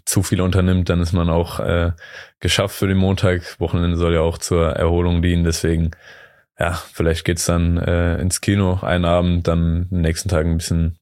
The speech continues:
was ruhiger oder mal einen Kaffee trinken bei so schönem Wetter wie heute.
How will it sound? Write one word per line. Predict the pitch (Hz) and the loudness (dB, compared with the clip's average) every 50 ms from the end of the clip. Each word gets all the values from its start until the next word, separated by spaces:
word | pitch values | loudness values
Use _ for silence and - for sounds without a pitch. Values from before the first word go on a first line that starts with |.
| _ | _
was | - - 87 - - | -6 -6 -6 -4 -2
ruhiger | 82 82 85 85 85 82 82 82 85 | 0 0 2 2 2 2 2 2 0
oder | 82 80 85 82 | 0 0 0 0
mal | 82 78 80 80 82 - - _ - - - - - - - - _ | 0 0 0 -2 -2 -4 -8 _ -20 -20 -20 -20 -20 -20 -20 -16 _
einen | - 107 | -4 -2
Kaffee | 104 - 127 123 107 107 | 0 0 0 2 2 0
trinken | 95 - 107 101 98 92 - 104 98 95 | 0 0 0 0 0 0 0 0 0 2
bei | 95 92 92 92 95 92 | 2 2 2 2 0 0
so | 92 101 98 | -2 -2 -2
schönem | 92 - 101 95 95 | 0 2 2 2 2
Wetter | 92 95 95 104 101 92 | 2 2 2 2 2 2
wie | 92 92 | 2 2
heute. | 92 92 95 92 - - 95 92 90 | 2 2 2 0 0 0 2 2 0